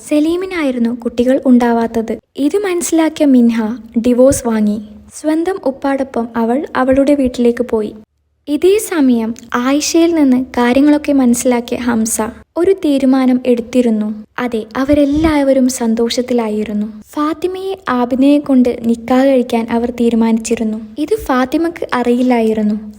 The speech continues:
ഫാത്തിമയുടെ ഉള്ളിൽ തന്നോട് ഇഷ്ടമുണ്ടോ എന്ന് അറിയാൻ വേണ്ടി ആബിദിന് ആകാംക്ഷയായിരുന്നു. ആബിദ് അവളെയും കൂട്ടി ബീച്ചിലേക്ക് പോയി. അവന്റെ ഉള്ളിലുള്ളതെല്ലാം അവൻ തുറന്നു പറഞ്ഞു. ആദ്യ കാഴ്ചയിൽ തന്നെ എനിക്ക് നിന്നെ ഇഷ്ടപ്പെട്ടിരുന്നു. പക്ഷേ നിന്റെ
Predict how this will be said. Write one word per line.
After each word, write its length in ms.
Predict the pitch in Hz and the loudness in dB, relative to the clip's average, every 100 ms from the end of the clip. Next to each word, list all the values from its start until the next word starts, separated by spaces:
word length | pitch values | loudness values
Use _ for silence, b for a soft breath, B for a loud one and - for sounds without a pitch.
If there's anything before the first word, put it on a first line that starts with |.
| - | -8
ഫാത്തിമയുടെ 640 | 294 320 320 381 403 403 349 | -6 -6 -6 -6 -2 0 2
ഉള്ളിൽ 320 | 294 269 240 | 4 2 0
തന്നോട് 440 | - 220 220 233 | -2 -2 0 0
ഇഷ്ടമുണ്ടോ 840 | 277 233 254 - 311 302 294 294 302 | 0 -2 -6 0 2 4 6 4 4
എന്ന് 180 | 262 269 | 2 2
അറിയാൻ 420 | 247 240 247 254 | 2 2 4 4
വേണ്ടി 300 | 240 226 233 | 4 2 -2
ആബിദിന് 580 | 226 220 240 233 254 254 | -2 -2 0 2 2 2
ആകാംക്ഷയായിരുന്നു. 1080 | 233 226 240 240 240 247 220 214 214 220 220 - | 0 2 2 2 0 0 0 -2 -2 -4 -6 -8
ആബിദ് 480 | 254 277 302 392 - | -8 -6 -2 -2 0
അവളെയും 440 | 269 254 262 285 294 | 0 2 2 2 0
കൂട്ടി 380 | 269 247 240 208 | 0 -2 -4 -2
ബീച്ചിലേക്ക് 600 | 226 233 - 254 247 247 - | 0 0 0 2 2 0 -2
പോയി. 240 | 208 202 - _ - | -2 -4 -10 _ -6
അവന്റെ 360 | 285 330 381 427 | -2 -2 0 2
ഉള്ളിലുള്ളതെല്ലാം 1000 | 302 285 294 302 294 285 254 240 240 233 - | 4 4 4 4 4 2 2 2 2 -2 -2
അവൻ 340 | 233 233 294 - | 0 0 0 2
തുറന്നു 320 | 247 247 254 254 | 2 4 2 2
പറഞ്ഞു. 380 | 233 220 214 220 214 _ - | -2 -2 -4 -8 -16 _ -8
ആദ്യ 340 | 254 302 349 370 | -6 -6 -10 -6
കാഴ്ചയിൽ 420 | 320 302 311 311 311 | -6 -4 0 0 2
തന്നെ 200 | 262 240 247 | 0 0 0
എനിക്ക് 300 | 226 233 262 | 0 2 4
നിന്നെ 220 | 247 262 | 4 2
ഇഷ്ടപ്പെട്ടിരുന്നു. 840 | 254 - 240 240 240 220 214 214 226 B B | -2 -4 -2 -2 0 0 0 -2 -6 B B
പക്ഷേ 400 | 262 - - 311 | -12 -10 -6 -4
നിന്റെ 280 | 262 269 330 | 2 2 2